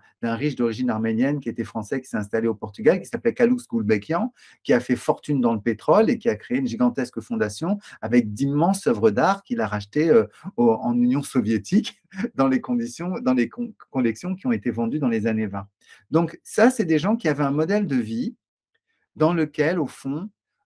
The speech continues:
euh, au-delà de l'économie, au-delà de la richesse, il fallait laisser une œuvre. Il fallait laisser quelque chose en plus. Les riches de la Silicon Valley, les riches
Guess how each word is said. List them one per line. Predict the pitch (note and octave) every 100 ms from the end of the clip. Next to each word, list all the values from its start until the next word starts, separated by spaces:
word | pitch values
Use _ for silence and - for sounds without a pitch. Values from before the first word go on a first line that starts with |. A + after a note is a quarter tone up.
| -
euh, | B2 A2+ A2+ G#2+ G#2 - _ _ _ -
au-delà | E3 D#3+ G#3
de | G#3+ E3+
l'économie, | D3+ D3 C3+ B2+ A#2+ C#3
au-delà | C3+ A#2+ C#3 F#3
de | D#3
la | C3
richesse, | G#2+ G2+ G#2+ C#3+ - - _ _ _ _ -
il | A2+
fallait | - E3+
laisser | D3+ C3 C#3
une | B2+ A#2+
œuvre. | G2 E2 D#2+ _ _ _ _ _ _ _ C#3+ -
Il | -
fallait | C3 C3+
laisser | C3 B2 D#3
quelque | C3 A2 -
chose | B2+
en | G#2+
plus. | G2+ - - _ _ - - -
Les | D3 F3
riches | C#4+ B3
de |
la | F3 D#3
Silicon | E3+ D#3 D3 D3
Valley, | C3 B2 G3
les | G#3+ B2
riches | E3 E3+